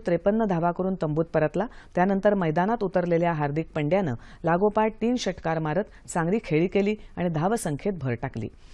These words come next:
या सामन्यात विराट कोहली एक्क्याऐंशी, तर हार्दिक पंड्या वीस धावा करत नाबाद राहिले. पाकिस्तानचा खेळाडू शहजाद बारा धावा करून पायचीत झाला, तर बाबर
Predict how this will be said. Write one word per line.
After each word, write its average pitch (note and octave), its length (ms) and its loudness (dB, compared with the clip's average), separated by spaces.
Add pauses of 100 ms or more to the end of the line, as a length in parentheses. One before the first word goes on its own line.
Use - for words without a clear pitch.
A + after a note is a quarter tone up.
(260)
या G3 160 6
सामन्यात G#3 420 0
विराट F3 320 2
कोहली F3+ 360 2
एक्क्याऐंशी, F#3+ 560 0 (260)
तर F3+ 60 0
हार्दिक D#3+ 420 2
पंड्या E3 300 2
वीस F#3+ 280 0
धावा D3+ 240 2
करत D#3 280 -2
नाबाद A#2 340 -4
राहिले. A#2 260 -6 (600)
पाकिस्तानचा A3 680 2
खेळाडू F#3 340 2
शहजाद F#3 480 0 (120)
बारा D#3 280 0
धावा D#3+ 240 2
करून F3 260 -2
पायचीत D#3 420 0
झाला, D3+ 300 0 (300)
तर D#3+ 100 2
बाबर D#3 360 2